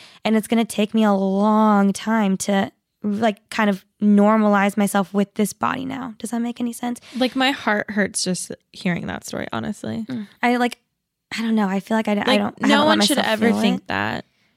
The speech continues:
Speaker 1: Thank you.
Speaker 2: Or to, like, just,
Speaker 1: It
Speaker 2: like,
Speaker 1: makes
Speaker 2: to
Speaker 1: me
Speaker 2: feel
Speaker 1: sad
Speaker 2: those
Speaker 1: that I would feel that beforehand.
Speaker 2: No, that's what I'm saying.
Speaker 1: Yeah.
Speaker 2: Like, like, I can't imagine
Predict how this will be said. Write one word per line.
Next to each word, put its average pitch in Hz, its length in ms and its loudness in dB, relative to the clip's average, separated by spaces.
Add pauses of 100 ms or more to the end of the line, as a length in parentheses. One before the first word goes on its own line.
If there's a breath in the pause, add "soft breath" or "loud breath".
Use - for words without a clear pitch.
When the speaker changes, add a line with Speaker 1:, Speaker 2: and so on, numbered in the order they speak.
(160)
Speaker 1:
Thank 262 320 -2
you. 196 140 2
Speaker 2:
Or 233 320 2
to, 254 180 -2
like, 247 220 0
just, - 440 -2 (800)
Speaker 1:
It 240 60 2
Speaker 2:
like, 254 80 6
Speaker 1:
makes 277 180 4
Speaker 2:
to 269 60 0
Speaker 1:
me 233 80 2
Speaker 2:
feel 269 100 4
Speaker 1:
sad 254 140 4
Speaker 2:
those 240 140 4
Speaker 1:
that 196 340 2
I 202 120 2
would 196 140 -2
feel 202 220 2
that 196 180 0
beforehand. 185 720 0
Speaker 2:
No, 320 240 2
that's 247 240 -2
what 247 80 2
I'm 240 80 2
saying. 247 320 2
Speaker 1:
Yeah. 196 240 4
Speaker 2:
Like, 196 80 0
like, 240 200 0
I 233 100 0
can't 277 220 0
imagine 226 800 0